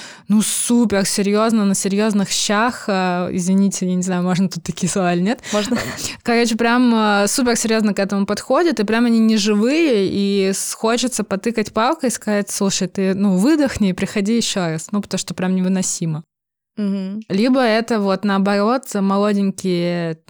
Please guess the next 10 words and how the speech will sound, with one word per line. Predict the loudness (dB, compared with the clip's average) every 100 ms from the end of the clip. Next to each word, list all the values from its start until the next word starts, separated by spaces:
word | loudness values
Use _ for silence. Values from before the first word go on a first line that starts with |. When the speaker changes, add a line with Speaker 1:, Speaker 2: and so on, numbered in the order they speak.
| _
Speaker 1:
ну, | -2
чаще | 0 0
всего | 0 0
девочки | 2 2 0 -2 -4 -6 -8 -18 -14 -2
двадцати | 0 0 0
двух | 2 2 2
лет, | 2 2 0
которые | -4 -2 -2 0 0 0
вот, | 0 -4 _ -6
э, | -4 -4 -6